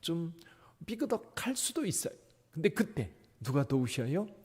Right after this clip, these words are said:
성령님께서 여러분들을 도우실 줄 믿습니다. 그래서 여전히 우리는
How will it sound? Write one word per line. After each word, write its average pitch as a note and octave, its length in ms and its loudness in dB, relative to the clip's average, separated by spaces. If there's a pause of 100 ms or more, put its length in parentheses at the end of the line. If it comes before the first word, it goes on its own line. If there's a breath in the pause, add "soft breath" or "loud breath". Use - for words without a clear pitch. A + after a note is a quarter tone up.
(320 loud breath)
성령님께서 E3 1080 -4 (800)
여러분들을 G2+ 400 -4
도우실 A#2 400 -4
줄 G2+ 140 -8
믿습니다. A2 800 -4 (520 loud breath)
그래서 C#3 440 -2 (380 loud breath)
여전히 C#3 360 2
우리는 B2+ 460 0